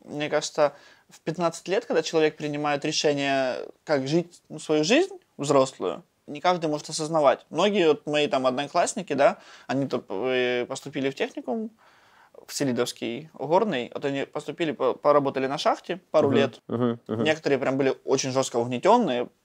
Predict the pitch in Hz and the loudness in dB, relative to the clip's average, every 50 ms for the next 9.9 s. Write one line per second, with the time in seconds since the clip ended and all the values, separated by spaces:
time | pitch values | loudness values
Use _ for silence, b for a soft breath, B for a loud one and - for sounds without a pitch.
0 | _ _ - 98 123 135 131 135 131 127 135 135 139 143 139 131 139 143 143 131 | _ _ -14 -12 -10 -8 -8 -8 -8 -8 -8 -6 -4 -2 -2 -4 -4 -4 -4 -4
1 | 135 131 151 139 170 160 143 127 - - 135 110 131 135 131 131 123 127 127 110 | -4 -4 0 4 6 6 6 4 2 -4 -8 -6 -4 -2 0 2 2 2 2 0
2 | 151 180 208 226 - 143 131 123 135 - 185 170 185 156 120 - 123 123 - 139 | 2 2 2 2 0 -4 -6 -4 -4 -6 2 4 6 6 6 4 0 -4 -4 -4
3 | 135 147 - 139 139 139 131 131 120 - - - _ _ _ _ _ _ _ _ | -6 -4 -2 -2 -2 -2 -2 -2 -4 -6 -10 -16 _ _ _ _ _ _ _ _
4 | _ _ _ - 127 139 139 135 143 175 214 247 262 233 - 156 139 - 143 131 | _ _ _ -2 -2 0 2 4 6 6 6 4 4 0 -2 -4 -4 -2 -2 0
5 | 135 123 123 117 113 135 160 165 151 107 107 117 139 139 143 151 147 143 151 165 | 2 2 2 2 4 4 4 4 4 4 6 6 6 6 4 2 2 2 4 4
6 | 147 120 107 95 - - 113 120 131 131 127 135 165 165 151 165 175 175 147 180 | 4 4 4 2 0 0 2 4 4 4 6 6 6 6 8 8 8 8 8 6
7 | 180 165 180 175 143 123 139 156 170 - 180 185 175 - 156 170 202 233 - 185 | 4 6 4 4 4 6 4 2 2 2 0 -2 -2 -2 -2 0 0 0 -2 -6
8 | 165 - 185 226 262 254 185 165 151 151 - - 160 165 170 170 147 120 123 151 | -6 -2 0 2 2 4 4 2 2 2 2 2 2 4 2 2 2 2 0 0
9 | 156 190 175 170 - 170 175 175 208 247 277 - - - 151 143 139 135 | 2 0 -2 -2 -2 -2 0 4 4 4 4 2 0 0 0 0 0 -4